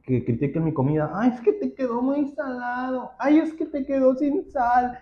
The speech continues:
Ay, es que", ah, pues hazla tú. No, ya en serio, pero sí me, me molesta un poco que, que critiquen cómo hago de comer. O sea, no soy un experto y, y, y creo que deberían de agradecer el esfuerzo de cada persona, ¿no?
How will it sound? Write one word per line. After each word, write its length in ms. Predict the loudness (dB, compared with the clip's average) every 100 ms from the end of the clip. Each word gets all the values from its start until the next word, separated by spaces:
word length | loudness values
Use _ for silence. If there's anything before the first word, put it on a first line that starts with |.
| _ 2
Ay, 260 | 2 2
es 100 | 0
que", 140 | -2 -8
ah, 920 | -2 2 4 4 4 4 2 0 -14 _ _ _ _ _ _ _ _ _ -8
pues 140 | -4
hazla 320 | -2 0 0 2
tú. 640 | 4 6 6 4 -2 -16 -20 _ _ _ _ 2
No, 280 | 4 4 4
ya 120 | 4
en 80 | 4
serio, 280 | 2 2 0
pero 180 | -2 0
sí 100 | 0
me, 500 | -2 -2 -2 -6 -16 _ _ -6
me 140 | -2
molesta 340 | 0 0 0 -4
un 100 | -2
poco 300 | -2 -2 -4
que, 280 | -4 -6 -8
que 80 | -8
critiquen 460 | -8 -10 -10 -10 -10
cómo 180 | -10 -6
hago 140 | -6
de 60 | -8
comer. 280 | -12 -16 -18
O 200 | _ -8
sea, 120 | -4
no 160 | -2 -2
soy 200 | 0 -2
un 80 | -2
experto 500 | -2 -4 0 -2 -2
y, 100 | -4 -8 -12
y, 300 | -10 -10 -16 _ _ -6
y 80 | 0
creo 140 | 4
que 100 | 4
deberían 340 | 4 4 2 2
de 60 | 0
agradecer 400 | 0 -4 -4 -4
el 100 | -4
esfuerzo 460 | -6 -8 -10 -8
de 120 | -12 -10
cada 240 | -10 -12
persona, 340 | -16 -20 -20 -20
¿no? 140 | -20